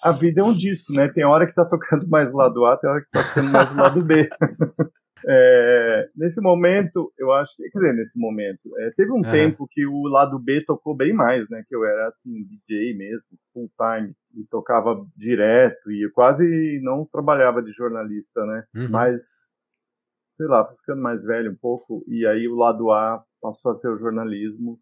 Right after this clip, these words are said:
Speaker 2: Começou a falar
Speaker 1: E
Speaker 2: mais alto.
Speaker 1: Falo mais alto?
Speaker 2: Não, o, o, o lado A começou a falar mais alto.
Speaker 1: Ah, tá, desculpa.
Speaker 2: Não, você tá falando no volume ótimo. <laughs> Tá,
Speaker 1: Tá bom,
Speaker 2: excelente.
Speaker 1: tá bom.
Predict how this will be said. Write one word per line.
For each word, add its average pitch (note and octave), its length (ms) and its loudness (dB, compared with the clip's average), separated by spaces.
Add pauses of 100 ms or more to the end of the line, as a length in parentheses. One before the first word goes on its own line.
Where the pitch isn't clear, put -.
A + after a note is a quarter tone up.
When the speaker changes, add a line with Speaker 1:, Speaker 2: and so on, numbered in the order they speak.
(140)
Speaker 2:
Começou G#2+ 300 -12
a - 20 -4
falar G#2+ 180 0
Speaker 1:
E - 20 0
Speaker 2:
mais G#2 240 -4
alto. E2+ 340 -10 (1120)
Speaker 1:
Falo B2+ 160 4
mais A#2 200 4
alto? D3+ 260 4 (120)
Speaker 2:
Não, A#2+ 280 0 (120)
o, B2+ 60 -4
o, B2 320 4
o B2 340 4
lado C3+ 220 4
A B2+ 140 4
começou A#2+ 280 -2
a - 40 -2
falar A2 180 0
mais G#2 220 -4
alto. - 120 -4
Speaker 1:
Ah, - 160 6
tá, A2+ 380 2
desculpa. - 380 -10
Speaker 2:
Não, G#2 80 -12
você F#3+ 100 4
tá - 140 2
falando C#3+ 260 2
no D#3 140 2
volume D#3 300 4
ótimo. A2+ 360 0
<laughs> - 140 -12
Tá, F3+ 120 0
Speaker 1:
Tá - 200 4
bom, B2 60 6
Speaker 2:
excelente. A2 300 2
Speaker 1:
tá A#2 100 2
bom. G#2 280 -2